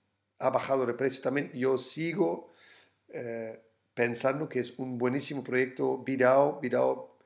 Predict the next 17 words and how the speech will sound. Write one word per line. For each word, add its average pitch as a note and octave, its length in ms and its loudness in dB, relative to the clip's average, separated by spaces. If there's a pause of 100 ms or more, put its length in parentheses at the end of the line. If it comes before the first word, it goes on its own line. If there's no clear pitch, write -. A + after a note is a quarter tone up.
(320)
pues C#3 180 0
también, G#3 640 2
pero D#3 480 0
este F3+ 480 2
momento D3+ 440 -2
la B2 120 0
gente C#3+ 280 -6
está B2 220 -6
muy, C3 260 -4
muy C3+ 260 -6
enfocado B2+ 420 -8
en A2+ 80 -8
Bitcoin A#2+ 460 -6
y B2 100 -6
venden C#3 320 -2
sus B2 180 -14
altcoins, A#2 500 -8